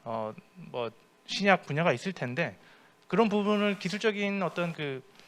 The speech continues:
특징 때문에 특별히 더 관심을 가지고 가능성이 높게 트라이하시는 부분이 어딘지 좀 더 구체적으로 좀,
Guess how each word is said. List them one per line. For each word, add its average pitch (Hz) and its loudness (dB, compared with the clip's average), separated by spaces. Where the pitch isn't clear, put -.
특징 269 -2
때문에 208 4
특별히 262 0
더 190 2
관심을 175 2
가지고 147 0
가능성이 170 0
높게 165 2
트라이하시는 185 8
부분이 156 0
어딘지 135 2
좀 190 -4
더 180 -2
구체적으로 175 2
좀, 110 -4